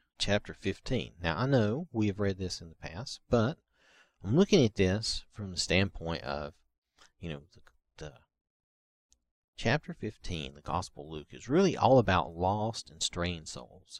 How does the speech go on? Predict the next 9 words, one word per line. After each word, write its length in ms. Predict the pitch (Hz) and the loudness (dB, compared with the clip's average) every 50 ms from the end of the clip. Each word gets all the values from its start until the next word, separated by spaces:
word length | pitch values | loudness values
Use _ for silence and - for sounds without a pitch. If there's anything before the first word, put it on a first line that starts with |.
| - - | -12 -6
about 280 | 98 98 107 98 - | -4 -4 -4 -4 -4
God's 380 | - 101 95 95 92 90 - - _ _ _ _ _ _ _ _ _ - | -2 0 0 0 -2 -4 -10 -20 _ _ _ _ _ _ _ _ _ -2
love 440 | 98 110 120 135 135 107 85 73 69 - - | 4 8 8 8 8 6 4 -2 -4 -10 -20
and 80 | - 85 | -20 -20
forgiveness 800 | - - 92 92 95 101 98 - 73 67 71 - - - - _ _ _ | -12 -12 -12 -4 -2 -2 -2 -2 -4 -12 -4 -2 -2 -2 -2 _ _ _
for 360 | _ - 131 147 165 - - - | _ -4 -2 0 0 0 -2 -4
us, 300 | - - - - - _ _ _ _ | -12 -12 -12 -12 -14 _ _ _ _
for 240 | _ - - 196 98 | _ -8 -6 -6 -6
those 460 | - 64 113 101 - 120 - - - | -8 -10 -16 -18 -20 -18 -18 -18 -18